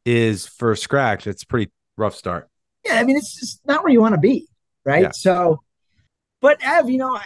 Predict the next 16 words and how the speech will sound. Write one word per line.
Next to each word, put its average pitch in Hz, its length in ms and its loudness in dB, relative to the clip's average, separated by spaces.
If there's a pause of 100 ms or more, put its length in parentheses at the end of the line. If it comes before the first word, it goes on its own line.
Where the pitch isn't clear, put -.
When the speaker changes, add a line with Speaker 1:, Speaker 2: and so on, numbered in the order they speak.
(140)
Speaker 2:
in 254 180 -6
my, 220 320 0 (880)
you 202 120 -8
know, 208 120 -10
you're 208 140 -4
playing 311 300 -2
with 277 120 -6
people, 226 280 -6
you're 170 440 -2
really 202 200 0
nice 196 180 -2
guys, 190 440 -4
you're 151 100 -6
enjoying 196 260 -2
the 165 80 -4
day. 165 540 -4